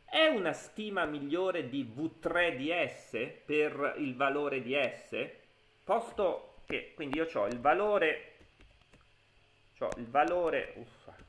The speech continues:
il valore di S, e questo lo stimo con V tre di S, ma lo posso stimare anche con quel target che ho scritto qui sotto, no? Queste sono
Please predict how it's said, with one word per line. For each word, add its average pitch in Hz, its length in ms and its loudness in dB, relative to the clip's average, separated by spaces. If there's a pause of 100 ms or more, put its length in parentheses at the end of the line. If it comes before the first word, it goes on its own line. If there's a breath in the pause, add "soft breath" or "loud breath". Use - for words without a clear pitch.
(1800)
il 123 160 -6
valore 156 440 0
di 131 240 -4
S, 113 520 0 (720)
e 170 140 -4
questo 233 380 2
lo 160 100 2
stimo 135 680 -4 (200)
con 127 280 2
V 110 400 -8
tre 156 260 0
di 135 240 0
S, 107 500 -2
ma 104 200 -2
lo 139 100 2
posso 139 460 0
stimare 170 640 -2
anche 147 320 -4
con 123 200 -10
quel 120 220 -6
target 123 560 -4
che - 120 -12
ho 107 140 -10
scritto 123 360 -10
qui 208 200 -12
sotto, 151 400 -6
no? 160 140 -4
Queste 208 240 -6
sono 156 280 -6